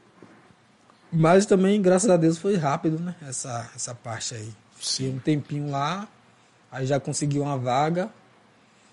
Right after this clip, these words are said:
Speaker 1: pelo sus, e já me encaminharam
Speaker 2: E
Speaker 1: pro
Speaker 2: essa
Speaker 1: Hospital
Speaker 2: parte
Speaker 1: Salvador.
Speaker 2: também foi maior onda, velho.
Speaker 1: E
Speaker 2: Essa
Speaker 1: aí eu já
Speaker 2: parte
Speaker 1: fui
Speaker 2: foi maior onda, eu lembro. Isso aí eu não esqueço, não. Que você precisava de alguém pra, pra, pra ir contigo.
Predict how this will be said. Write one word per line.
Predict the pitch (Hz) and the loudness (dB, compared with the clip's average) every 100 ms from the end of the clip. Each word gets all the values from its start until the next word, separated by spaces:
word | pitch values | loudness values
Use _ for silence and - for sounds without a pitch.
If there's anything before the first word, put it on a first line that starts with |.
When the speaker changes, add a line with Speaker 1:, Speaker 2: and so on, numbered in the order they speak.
| _ _ | _ _
Speaker 1:
pelo | - 139 135 | -2 0 0
sus, | 123 131 131 156 - - - _ _ _ - | 0 -2 -2 -2 -4 -12 -16 _ _ _ -12
e | |
já | 120 131 | -6 -4
me | 143 | -4
encaminharam | 127 143 143 123 135 156 160 | -2 -2 -2 0 0 0 -4
Speaker 2:
E | 156 | -8
Speaker 1:
pro | 131 | -6
Speaker 2:
essa | 127 123 | -4 -4
Speaker 1:
Hospital | - 139 120 | -4 -2 0
Speaker 2:
parte | 135 | 0
Speaker 1:
Salvador. | 127 139 143 135 120 | 2 2 4 2 0
Speaker 2:
também | 120 135 | -4 -4
foi | 95 98 | -4 -4
maior | 95 90 85 95 | -4 -4 -4 -4
onda, | 123 98 87 101 107 101 | -4 -4 -4 -6 -4 -6
velho. | 90 73 69 _ _ _ _ _ | -6 -10 -14 _ _ _ _ _
Speaker 1:
E | - | -8
Speaker 2:
Essa | 127 117 110 | -4 -2 -2
Speaker 1:
aí | 117 | -2
eu | 120 | 0
já | 131 | 0
Speaker 2:
parte | 127 | -2
Speaker 1:
fui | - 127 131 127 | -6 -4 -4 -6
Speaker 2:
foi | |
maior | 127 123 110 110 113 110 104 113 | -8 -10 -12 -14 -16 -16 -20 -20
onda, | 120 | -16
eu | 110 113 | -14 -14
lembro. | 107 117 113 101 - | -14 -10 -8 -10 -10
Isso | 110 123 | -2 0
aí | |
eu | 120 | 0
não | 143 | 0
esqueço, | - 110 113 - | -4 -2 -6 -6
não. | 92 101 101 _ _ _ _ _ | -12 -16 -18 _ _ _ _ _
Que | - | -10
você | 107 107 110 | -2 0 0
precisava | 113 - 117 113 | 0 4 4 4
de | |
alguém | 117 104 113 | 2 0 -8
pra, | 120 110 101 98 | -2 2 2 0
pra, | - 107 101 92 | -2 0 2 0
pra | - 98 104 | -2 -2 0
ir | |
contigo. | 101 117 104 - 95 107 120 | -2 -8 -14 -12 -10 -8 -8